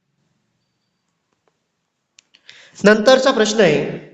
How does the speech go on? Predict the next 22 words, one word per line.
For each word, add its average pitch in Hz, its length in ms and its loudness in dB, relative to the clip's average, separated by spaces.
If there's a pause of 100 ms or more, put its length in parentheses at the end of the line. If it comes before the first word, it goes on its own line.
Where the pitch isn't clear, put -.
(100)
नेव्हिगेशन 247 680 -2
प्लॅटफॉर्मवर 214 680 0
अपघात 185 460 -2
प्रवण 202 420 -6
स्थळाचा 185 800 -2 (100)
नकाशा 226 420 -2
बनवणारे 190 480 2
पहिले 202 380 0
राज्य 180 260 0
कोणते 160 380 -6
आहे? 147 260 -2
तर - 300 -14
या 190 140 2
प्रश्नाचं 208 500 -4
उत्तर 185 320 0
आहे 180 180 2
आपलं 170 420 -2 (240)
सी 240 160 -4
नंबरचं, 185 760 -2
पंजाब 214 540 -2
राज्य 180 340 -4
हे 147 600 -4